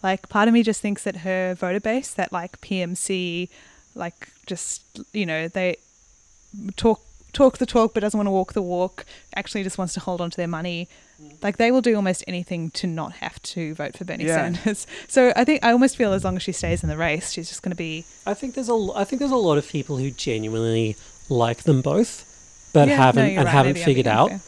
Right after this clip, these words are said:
Speaker 2: and it hasn't quite clicked that actually you can only vote for one of them.
Speaker 1: Yeah. <laughs>
Speaker 2: Or they, like, and I think those people will, as it becomes clear that Bernie's in the lead, will split off. There's definitely,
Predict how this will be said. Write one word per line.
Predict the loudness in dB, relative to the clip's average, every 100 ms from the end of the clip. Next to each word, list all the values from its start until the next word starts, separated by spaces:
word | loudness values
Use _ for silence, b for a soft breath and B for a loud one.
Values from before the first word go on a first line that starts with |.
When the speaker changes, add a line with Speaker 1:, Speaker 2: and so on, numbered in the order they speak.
| B B 2
Speaker 2:
and | 6
it |
hasn't | 6 4 -4 -10
quite | 2 4 4
clicked | 0 0 0 -2
that | -2 -2
actually | 0 2 2 -2
you | -2
can | 0
only | 2 2 0
vote | -2 -4
for | -4
one | -2
of | -2 0
them. | 0
Speaker 1:
Yeah. | 2 -2 -2 0
<laughs> | 2 2 0 -2 0 6
Speaker 2:
Or | 8
they, | 8 6
like, | 6 4 4
and | 4
I | 4
think | 2 2
those | 2 2 2
people | -2 -2 2 4 4
will, | 4 2 2
as | 0 0 -2
it | -6
becomes | -4 -2 -4
clear | -2 -2
that | -2 -2
Bernie's | -2 0 -2 -4
in | -4
the |
lead, | -2 -2 -2
will | 0 0 0 -2
split | -8 -4 0
off. | 2 2
There's | 2 0 -4 B B B 4
definitely, | 4 6 4 4